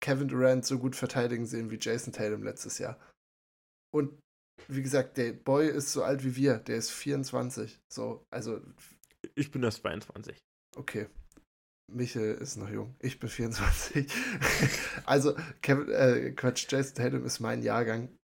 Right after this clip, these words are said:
Speaker 1: Der, der kann sich noch entwickeln und ich glaube, er würde wahrscheinlich anfangen, Giannis zu verteidigen in einem Spiel. Bin ich mir relativ sicher.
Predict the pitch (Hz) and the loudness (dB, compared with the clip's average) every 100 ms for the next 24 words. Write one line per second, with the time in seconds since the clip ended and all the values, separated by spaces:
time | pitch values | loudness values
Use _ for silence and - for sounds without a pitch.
0 | - 117 110 - 117 - 127 135 131 131 | -6 -4 -4 -2 -2 0 0 2 0 0
1 | 127 - 120 131 139 175 139 - 123 131 | -2 -2 -4 -2 -2 -2 -2 -6 -6 -8
2 | - 113 113 151 151 131 135 135 - _ | -6 0 4 6 4 2 0 -2 -18 _
3 | _ _ _ - - - 135 151 156 147 | _ _ _ -20 -10 0 2 2 4 6
4 | 143 - - 123 - 120 139 - 135 135 | 6 4 -6 -6 -2 -2 -2 -2 -4 -2
5 | 135 131 127 123 127 - 123 127 123 120 | -2 -2 -2 -2 -2 -4 -6 -6 -4 -4
6 | 117 110 113 113 117 - 117 131 _ 123 | -4 -8 -10 -10 -10 -10 -12 -12 _ -6
7 | 127 127 127 127 127 123 - 120 120 | -6 -4 -4 -2 -2 -4 -12 -12 -12